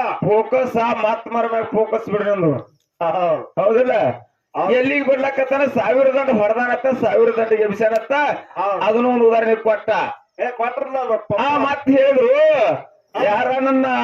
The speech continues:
Speaker 1: ಯಾರು ಹೇಳಿದ್ರ ಕೇಳಿದ್ರ, ನಾನು ಸಂತ ತುಕಾರಾಮ್ ಮಹಾರಾಜರ ಕಥೆ ಹೇಳಿದ್ರ ಅವರು.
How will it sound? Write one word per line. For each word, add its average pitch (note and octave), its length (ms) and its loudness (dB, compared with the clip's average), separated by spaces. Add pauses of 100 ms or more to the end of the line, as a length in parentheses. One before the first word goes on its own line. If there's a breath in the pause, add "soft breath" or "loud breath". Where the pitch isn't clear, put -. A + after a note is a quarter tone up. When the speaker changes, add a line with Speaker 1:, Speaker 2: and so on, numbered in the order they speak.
(760)
Speaker 1:
ಯಾರು G#3 360 0
ಹೇಳಿದ್ರ A3+ 400 0
ಕೇಳಿದ್ರ, G#3+ 360 0
ನಾನು F#3+ 200 0
ಸಂತ G#3+ 340 -2
ತುಕಾರಾಮ್ G3+ 500 0
ಮಹಾರಾಜರ F#3 280 2
ಕಥೆ F3+ 280 -2
ಹೇಳಿದ್ರ F3 280 4
ಅವರು. C#3 240 4